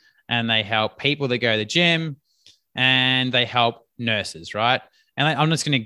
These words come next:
since I'm in building the business, we're gonna say, um, we're gonna also use the same thing. So helping university students build their first business, helping dads build their business, their mums build their first business, helping nurses build their first business.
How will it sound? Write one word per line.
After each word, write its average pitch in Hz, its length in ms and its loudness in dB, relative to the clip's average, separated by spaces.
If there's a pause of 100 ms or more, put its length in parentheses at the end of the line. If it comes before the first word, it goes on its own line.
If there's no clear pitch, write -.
(160)
since 135 280 -4
I'm 123 120 2
in 113 140 -2
building 110 280 0
the 104 60 -4
business, 104 580 -6
we're 104 80 -8
gonna 101 160 -8
say, 98 380 -4 (160)
um, 92 520 -2 (140)
we're 98 100 -8
gonna 95 380 -6
also 104 300 -6
use 95 260 -8
the 92 80 -18
same 92 260 -6
thing. 90 220 -12
So 113 140 -2
helping 135 440 2 (320)
university 151 500 4
students 117 540 -4 (160)
build 123 180 0
their 107 120 -4
first 101 300 -8
business, - 340 -12 (260)
helping 175 380 2
dads 123 520 0 (320)
build 117 200 -2
their 104 140 -4
business, 87 420 -12
their 143 160 0
mums 131 380 0
build 113 240 -4
their 98 80 -8
first 95 260 -8
business, 87 360 -14 (300)
helping 139 340 0
nurses 113 380 -4
build 104 200 -6
their 95 80 -4
first 92 260 -6
business. 87 320 -12